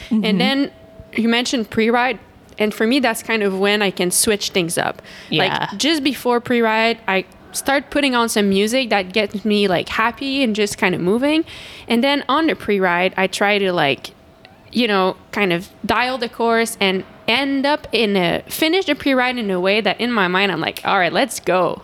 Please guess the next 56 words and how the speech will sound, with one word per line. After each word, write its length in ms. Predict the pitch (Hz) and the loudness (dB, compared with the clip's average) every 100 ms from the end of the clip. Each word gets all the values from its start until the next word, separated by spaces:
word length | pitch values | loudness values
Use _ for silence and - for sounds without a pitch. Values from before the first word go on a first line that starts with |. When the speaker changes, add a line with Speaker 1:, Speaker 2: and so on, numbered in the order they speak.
| - | -4
Speaker 2:
Like, 120 | 226 | 0
Speaker 1:
Mm-hmm. 300 | 202 185 190 254 - - - - - | 2 2 0 -4 -10 -16 -16 -18 -2
Speaker 2:
and, 340 | 220 208 208 - - - - - - | 0 2 0 -4 -12 -20 -20 -8 -2
and 240 | 202 185 | 0 0
then, 320 | 262 330 277 | 0 2 2
like, 180 | 220 214 | 0 0
it's 140 | 208 | -2
maybe 280 | 220 214 208 | 0 2 2
an 120 | 190 | 0
hour 240 | 185 190 196 | 0 2 0
before 320 | 180 - 185 | 0 -2 0
the 80 | 160 | 2
race, 260 | 180 226 | 2 0
and 160 | 214 202 | 0 0
then 160 | 233 226 | 0 0
I 80 | 190 | -2
can 120 | 180 | -4
s-, 200 | - - - | -8 -10 -6
get 180 | 190 180 | 0 0
excited. 520 | - - 64 - - - - | 0 0 0 0 -4 -6 -2
But 240 | 196 - - - - - - - - - - - - - - - | 0 0 -8 -20 -20 -20 -20 -20 -20 -20 -20 -20 -20 -20 -8 0
yeah, 220 | 214 170 | 0 0
it's 160 | 220 214 | -6 -4
been 160 | 262 | -4
a 80 | 262 | -4
process 500 | - 233 269 339 339 | -2 0 0 2 0
because, 480 | 254 240 208 196 - - - - - - - - - - - _ _ _ _ _ _ _ - | 0 0 2 2 -2 -10 -20 -20 -20 -20 -20 -20 -20 -20 -20 _ _ _ _ _ _ _ -6
again, 360 | - 214 226 190 | -2 2 2 2
if 180 | 226 226 | 0 2
I, 180 | 233 - | 0 2
like, 180 | 208 196 | 0 2
I 60 | 214 | 2
used 340 | 208 254 269 | 2 0 0
to 80 | 254 | 0
wake 240 | 208 214 220 | 2 2 0
up 120 | 196 | -2
the 80 | 190 | 0
morning 300 | 190 196 180 | 2 4 4
of 80 | |
the 120 | 170 202 | 2 4
race 260 | 175 - | 4 2
and 140 | 180 175 | 0 2
be 140 | 190 | 2
like, 280 | - - - | 0 -4 -4
"Okay, 200 | 254 262 | -2 0
I 60 | 202 | 2
have 200 | 254 - | 0 2
to 80 | |
be 160 | 233 233 | 2 0
pumped, 400 | - 277 208 208 | 0 0 0 -2
like, 200 | 208 - | -4 -2
da, 60 | 254 | -2
da, 100 | 254 | 0
da, 80 | 262 | 2
da, 120 | 269 | 2
da." 240 | 262 240 | 2 0